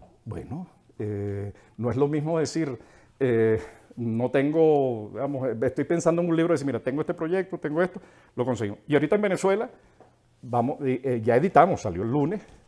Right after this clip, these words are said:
Eh, el libro, realmente, la tripa se había terminado en diciembre. Pero por problemas de recursos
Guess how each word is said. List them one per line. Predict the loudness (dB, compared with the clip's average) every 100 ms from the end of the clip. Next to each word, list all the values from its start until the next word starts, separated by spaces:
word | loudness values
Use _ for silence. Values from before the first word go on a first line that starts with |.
| -6
Eh, | 0 2 2 -2 -8 -2
el | 4
libro, | 8 8 6 4
realmente, | 6 8 8 4 4
la | 2 4
tripa | 4 2
se | 0
había | 0 0
terminado | -2 -2 -4
en | -4
diciembre. | -8 -10 -12 -20 _ _ _ _ _ _
Pero | -4 -2
por | -4
problemas | -4 -2 -2 -2
de |
recursos | -2 -2 -2 -2 -4 -6